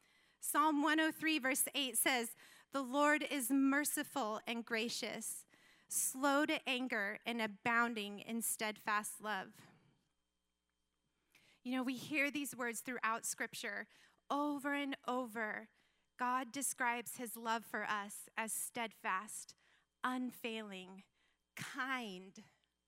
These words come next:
good, full of mercy. Steadfast means to be firmly fixed in place. It's immovable.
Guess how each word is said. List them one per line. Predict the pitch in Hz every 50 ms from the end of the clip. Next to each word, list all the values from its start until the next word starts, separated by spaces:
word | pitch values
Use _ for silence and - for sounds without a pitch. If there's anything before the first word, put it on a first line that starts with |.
| _ _
good, | - 269 277 285 285 262 240 214 202 185 - 208 202 _ _ _ _ _ _ _ _ _ _ - - -
full | 302 302 285 269 247 220 - -
of | - 226 208
mercy. | - 226 220 220 226 220 - - - 185 - - 208 _ _ _ _ _ _ _ _ _ _ _ _ _ _ _ _ _
Steadfast | - - - - - 302 311 320 - - 330 294 269 262 262 - -
means | - 262 262 262 247 240 - -
to | - 240
be | 202 226 214
firmly | - - - - - 277 269 269 262 247 233 226 202 190 202 -
fixed | - - - 233 208 - - - - - -
in | 220 214 214
place. | - - - 190 190 - 196 202 - - - - - _ _ _ _ _ _ _ _ _ -
It's | 240 - - - -
immovable. | 240 254 254 254 254 262 240 220 240 202 202 196 - 202